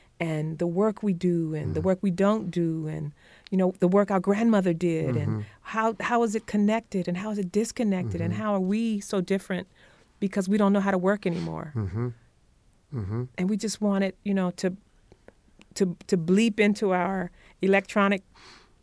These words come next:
Speaker 1: s-, stuff
Speaker 2: Mm-hmm.
Speaker 1: and get the answer.
Speaker 2: Mm-hmm.
Speaker 1: My, I remember, you know, this doesn't have anything to do with that, but
Speaker 2: <laughs>
Speaker 1: it does. This man used to come to my fa-,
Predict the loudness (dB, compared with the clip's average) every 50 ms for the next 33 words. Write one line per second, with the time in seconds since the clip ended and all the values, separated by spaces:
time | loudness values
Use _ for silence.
0 | _ -12 -12 -12 -10 -10 -8 2 4 6 6 6 4 2 0 -2 -2 0 2 2
1 | 4 4 2 0 2 0 2 2 2 2 0 -2 -4 -4 -4 -4 -4 -6 -6 -6
2 | -8 -8 -8 -12 _ _ _ _ _ -2 0 0 2 0 0 -2 -2 -2 -2 2
3 | 2 2 2 2 2 2 2 0 0 0 -2 -2 0 0 2 2 2 0 0 -2
4 | -4 -6 -8 -8 -4 -2 -2 0 0 0 2 2 0 2 2 0 -2 -2 0 0
5 | 2 2 2 0 -2 -4 0 0 0 0 2 2 2 2 2 2 0 0 -2 -6
6 | -10 -16 -20 -20 -20 -20 -2 0 0 2 4 4 6 6 6 4 4 2 2 2
7 | 0 -2 -4 -8 -2 0 0 0 0 -2 -2 -2 -2 -2 -2 -4 -4 -4 0 2
8 | 2 2 0